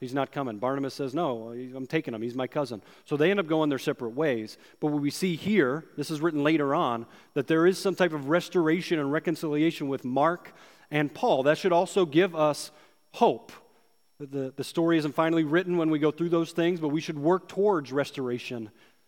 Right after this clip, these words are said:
and reconciliation. Then lastly, just a couple brief observations 'cause we're out of time. Uh, in Colossians four fifteen, it says, "Give my greetings to the brothers in Laodicea and to Nympha and the church in her house." I love that. You know, Paul,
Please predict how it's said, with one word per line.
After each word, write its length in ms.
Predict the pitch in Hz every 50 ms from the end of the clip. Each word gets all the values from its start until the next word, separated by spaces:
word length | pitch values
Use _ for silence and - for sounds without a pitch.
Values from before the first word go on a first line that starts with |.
| _ _ _ _ _ _ _ _ _
and 140 | - 135 135
reconciliation. 840 | 135 131 - 139 123 - 135 123 123 131 139 147 143 - - 110 87 - _ _ _ _ _ _ _ _ _ _ _ _ _ _ _ _ - -
Then 140 | 233 254 233
lastly, 360 | 180 160 160 165 - 175 170
just 160 | 151 170 170
a 40 | -
couple 260 | - 202 160 175 175
brief 380 | 151 131 135 151 156 160 - -
observations 680 | 156 143 139 135 139 131 135 139 135 - 139 131 127 -
'cause 140 | - 135 127
we're 160 | 135 139 139
out 100 | 139 131
of 80 | 123 -
time. 280 | - 107 104 98 92 _ _ _ _ _ _ _ _ _ _ _ _ _ _ _ _ _ _ -
Uh, 100 | 147 147
in 120 | 147 160
Colossians 480 | - - 170 180 190 - - 185 160 -
four 300 | - - 175 170 165 160
fifteen, 640 | 160 - 180 175 - - - 165 147 139 131 131 123 - - _ _ _ _ _ _ _ _ _
it 60 | _ _ _ _ _
says, 80 | - 120
"Give 140 | 156 175 180
my 160 | 175 165 151
greetings 360 | 135 147 160 170 170 170 156
to 60 | 156
the 60 | 143
brothers 380 | 123 123 147 147 147 156 147 143
in 80 | 151 143
Laodicea 560 | 139 139 135 127 156 - - 165 165 160 156
and 100 | 156 -
to 60 | 139
Nympha 540 | 127 139 151 156 147 165 160 156 160 160 151
and 120 | 143 131 127
the 40 |
church 320 | 123 - - 151 147 - -
in 60 | 160
her 100 | 156 147
house." 500 | - 139 135 143 147 - - - - - _ _ _ _ _ -
I 60 | 143
love 260 | 143 175 214 180 135
that. 300 | 135 139 143 143 143 143 - - - - _ _ _ _ _ _ _ _ _ _ -
You 60 | 131
know, 40 | 127
Paul, 580 | - - - 160 165 160 160 156 143 - -